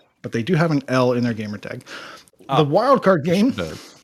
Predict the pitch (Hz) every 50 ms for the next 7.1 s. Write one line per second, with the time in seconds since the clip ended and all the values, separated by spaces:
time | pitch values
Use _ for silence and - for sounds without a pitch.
0 | _ _ - 147 127 - - - 135 - 135 - 208 226 214 196 214 220 180 -
1 | - - 165 185 208 262 277 262 - _ 156 151 147 143 139 123 - - - 208
2 | 220 208 214 185 - - 170 185 143 - - - - - 139 143 175 233 277 311
3 | - - - 110 - 117 117 113 - - 107 104 113 123 131 127 120 120 120 123
4 | 117 - - 127 120 113 110 127 180 202 247 - - - - - - - - _
5 | _ _ _ _ _ - 123 117 107 - 139 156 185 185 165 - - - - -
6 | 165 175 180 196 196 190 - - 190 190 180 - - - 226 233 - - 143 175
7 | 190 -